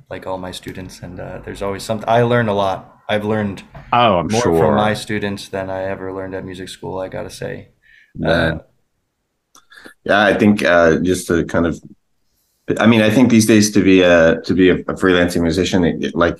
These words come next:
Speaker 3: you, like, you kinda have to, to, to do it. And it was something I, you know, have to perform, you have to teach. And it was something I, I didn't know I would enjoy as much as I did. But, but, you know, the more I got into it, the more I really, I really do,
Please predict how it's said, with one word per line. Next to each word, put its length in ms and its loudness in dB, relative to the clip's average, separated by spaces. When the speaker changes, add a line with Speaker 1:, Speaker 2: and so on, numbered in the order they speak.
Speaker 3:
you, 260 -2
like, 160 0
you 80 -4
kinda 220 2
have 240 2
to, 200 -4
to, 200 -4
to 60 -4
do 140 0
it. 80 2
And 80 0
it 40 4
was 140 2
something 280 2
I, 400 2
you 120 -2
know, 40 2
have 120 0
to 100 -2
perform, 340 -2
you 80 2
have 120 -4
to 80 -2
teach. 400 -2
And 120 -2
it 220 -12
was 140 -8
something 280 2
I, 240 4
I 120 2
didn't 220 4
know 220 4
I 80 6
would 140 4
enjoy 380 2
as 100 0
much 180 -6
as 120 -2
I 80 0
did. 340 2
But, 220 -4
but, 120 -6
you 120 -4
know, 120 0
the 80 -2
more 160 2
I 60 2
got 160 2
into 260 -2
it, 100 -4
the 60 -6
more 160 2
I 80 2
really, 440 2
I 40 -2
really 320 2
do, 600 -2